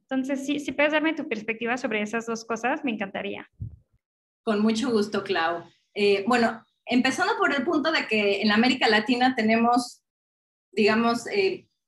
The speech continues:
Speaker 2: una población particularmente dotada de habilidades transversales como la empatía, creo que es absolutamente cierto.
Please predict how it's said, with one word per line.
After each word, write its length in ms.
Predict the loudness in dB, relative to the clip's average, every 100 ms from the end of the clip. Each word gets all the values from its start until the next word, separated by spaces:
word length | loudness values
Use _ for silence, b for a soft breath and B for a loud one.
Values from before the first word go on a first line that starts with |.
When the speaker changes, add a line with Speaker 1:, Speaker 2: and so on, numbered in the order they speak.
| _ _ _
Speaker 2:
una 260 | 0 2 4
población 640 | 2 2 0 0 0 2
particularmente 720 | 2 -2 0 2 4 2 2 2
dotada 400 | 0 0 2 4
de 60 |
habilidades 640 | 2 2 2 2 0 0 -4
transversales 800 | -6 -6 -8 -4 2 4 2 0
como 200 | -2 0
la 100 | 0
empatía, 500 | -2 -2 2 0 0
creo 140 | -4
que 80 | -6
es 80 | -6
absolutamente 920 | -6 0 2 2 0 0 2 2 0
cierto. 640 | -6 0 0 0 -6 -14